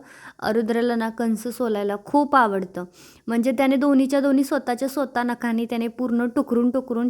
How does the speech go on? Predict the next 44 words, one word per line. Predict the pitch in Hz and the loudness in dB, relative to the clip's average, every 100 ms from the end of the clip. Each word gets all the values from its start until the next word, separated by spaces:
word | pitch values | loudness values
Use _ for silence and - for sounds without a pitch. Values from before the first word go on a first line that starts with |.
| 240 | -2
छानपैकी | 226 233 240 220 220 | -2 -2 -4 -6 -6
इथं | 208 | -4
बघा | 208 208 254 - - _ | -4 -4 -8 -12 -20 _
कणसं | 247 233 220 | -2 -2 -2
सोलली | 226 269 233 233 | -2 0 2 2
होती. | 269 254 277 320 - - | 0 0 -4 -4 -10 -8
मग | 226 | -2
म्हटलं | 240 233 233 | 0 0 -2
चल | 226 240 | -2 0
भाजून | 247 240 202 226 | 2 0 0 0
देते | 247 - | 0 -2
आणि | 208 | -2
भाजल्यानंतर | 226 262 254 233 247 254 262 | 2 2 2 0 0 0 -2
त्याला | 262 269 | 0 0
म्हटलं | 269 254 | 2 2
ये | 247 262 | 0 0
आता | 240 220 | 0 2
वरती | 240 226 220 233 | 0 0 -4 -4
खायला. | 214 202 254 - - - | -4 -2 -6 -8 -20 -8
तर, | 214 | -2
अ, | 220 226 | 0 0
मित्रांनाही | 247 262 254 254 262 | 0 2 2 2 2
घेऊन | 254 254 | 2 2
आले, | 247 240 | 0 -2
"चलो | 240 233 226 | -2 0 0
ना | 226 233 | 0 0
मका | 226 226 220 220 | 0 -2 -6 -6
खाते, | 226 220 208 | -6 -4 -4
चलो | 214 214 208 | -2 -2 0
ना | 220 | 0
मका." | 226 220 220 | 0 0 -2
म्हणजे | 220 226 240 | -2 0 2
ह्यांचं | 240 220 233 | 0 0 -2
बघू | 240 | -2
शकता | 247 254 - 220 247 - - - | -4 -6 -6 -8 -8 -14 -20 -4
आपल्याला | 262 262 262 269 | -2 0 2 2
द्यायचं | 262 269 277 | 2 2 4
म्हटलं | 285 262 233 | 2 2 0
ना | 233 | -2
ह्यांना | 247 233 | -2 0
नको | 247 247 247 262 262 | 0 0 0 0 2
वाटतं | 262 247 214 | 2 -2 -6
शेअर | 226 240 220 | -4 -4 -4
करायला | 214 208 196 202 | -4 -4 -4 -4